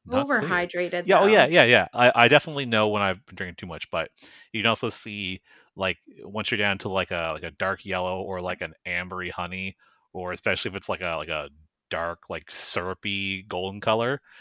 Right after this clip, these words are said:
Speaker 1: like, <laughs> the, the more yellowy brown it is, the more urgently you gotta
Speaker 2: Mm.
Speaker 1: drink some water. <laughs>
Speaker 2: Sorry, cloudy. That's the word I was looking
Speaker 1: Yeah,
Speaker 2: for.
Speaker 1: okay.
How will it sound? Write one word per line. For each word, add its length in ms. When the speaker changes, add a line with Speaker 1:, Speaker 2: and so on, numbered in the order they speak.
Speaker 1:
like, 220
<laughs> 320
the, 420
the 300
more 260
yellowy 420
brown 320
it 100
is, 360
the 80
more 320
urgently 460
you 200
gotta 220
Speaker 2:
Mm. 20
Speaker 1:
drink 220
some 160
water. 320
<laughs> 260
Speaker 2:
Sorry, 640
cloudy. 840
That's 200
the 80
word 240
I 80
was 180
looking 200
Speaker 1:
Yeah, 240
Speaker 2:
for. 180
Speaker 1:
okay. 240